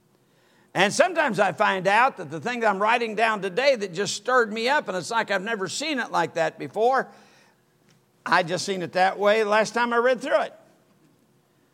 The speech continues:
It's just fresh. It is fresh. Now, I'm one of those people. I was always a slow reader. And so if I read a book,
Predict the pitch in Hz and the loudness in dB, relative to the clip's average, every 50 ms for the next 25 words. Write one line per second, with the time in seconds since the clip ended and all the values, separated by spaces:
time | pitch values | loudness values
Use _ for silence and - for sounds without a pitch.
0 | _ _ _ _ _ - 170 160 - 269 240 - - - - 277 320 370 381 269 | _ _ _ _ _ -10 -8 0 0 2 2 0 -2 0 2 4 4 4 4 2
1 | - - - - - - _ _ _ _ _ _ _ _ _ _ _ - 233 254 | 0 -2 -8 -14 -16 -20 _ _ _ _ _ _ _ _ _ _ _ 2 4 4
2 | 269 277 226 - - - - - 233 269 311 339 349 339 302 196 - - - - | 4 4 0 -2 -2 -6 -10 -2 2 2 4 4 4 2 2 0 -2 -6 -10 -14
3 | - _ _ _ _ _ _ _ - - 175 226 302 339 359 320 311 285 240 214 | -18 _ _ _ _ _ _ _ 2 4 4 6 6 4 2 2 2 2 2 2
4 | 214 196 175 - - - 233 208 165 123 160 170 180 185 185 160 160 208 220 220 | 2 0 -2 -4 -2 0 0 0 2 0 0 0 0 0 0 -2 -2 0 0 0
5 | 185 156 165 151 - - 180 196 208 208 180 175 185 185 170 131 123 117 135 165 | 0 -2 -4 -6 -6 -2 0 0 0 2 0 -2 -4 -4 -6 -6 -8 -8 -10 -12
6 | - - _ _ _ _ _ _ _ - 160 170 175 165 131 - 220 208 180 - | -16 -20 _ _ _ _ _ _ _ -2 0 0 0 -2 0 2 4 4 4 4
7 | 220 240 269 262 247 262 247 214 185 160 214 240 233 180 - - | 2 0 2 2 2 0 0 0 -2 -2 0 0 0 0 -2 -6